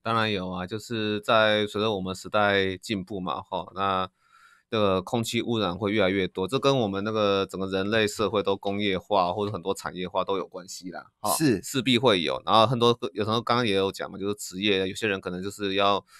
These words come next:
Speaker 1: 像矿工啊，或是有一些工地，他本身就面对这样的状况。
Speaker 2: 嗯。
Speaker 1: 还有说我们抽烟，
Speaker 2: 对。
Speaker 1: 我们国家是推行那些，呃，戒烟、减烟政策很，
Speaker 2: 对。
Speaker 1: 很成功，然后那
Speaker 2: 对。
Speaker 1: 可是别的国家就不一定。<laughs> 啊，别的国家可能那个烟，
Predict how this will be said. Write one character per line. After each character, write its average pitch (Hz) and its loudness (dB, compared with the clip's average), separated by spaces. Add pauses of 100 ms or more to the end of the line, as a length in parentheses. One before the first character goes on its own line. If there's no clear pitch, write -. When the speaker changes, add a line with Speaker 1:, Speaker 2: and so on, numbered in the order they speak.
(200)
Speaker 1:
像 107 -2
矿 104 0
工 95 0
啊， 90 0
或 98 -2
是 101 -4
有 90 0
一 90 -2
些 95 0
工 95 -4
地， 98 -8
他 98 -10
本 151 -4
身 95 -4
就 98 -4
面 98 -8
对 95 -2
这 92 -2
样 90 -4
的 90 -12
状 85 -6
况。 82 -4
Speaker 2:
嗯。 - -
Speaker 1:
还 107 2
有 120 6
说 117 6
我 101 2
们 95 -4
抽 117 2
烟， 113 2
Speaker 2:
对。 113 -14 (680)
Speaker 1:
我 123 -2
们 165 4
国 143 8
家 151 10
是 147 2
推 147 6
行 107 0
那 113 2
些， 104 4
呃， 90 0
戒 107 2
烟、 104 0
减 92 -2
烟 95 -4
政 98 -4
策 98 -4
很， - -10
Speaker 2:
对。 113 4
Speaker 1:
很 95 -8
成 95 -12
功， 95 -8
然 92 -6
后 98 -2
那 113 6
Speaker 2:
对。 107 2
Speaker 1:
可 107 0
是 127 2
别 107 -2
的 104 2
国 104 -8
家 104 -4
就 113 -6
不 113 -6
一 95 -12 (100)
定。 - -10 (220)
<laughs> - -18
啊， 120 4
别 113 6
的 127 10
国 113 6
家 127 10
可 117 0
能 101 2
那 117 2
个 101 4
烟， 113 4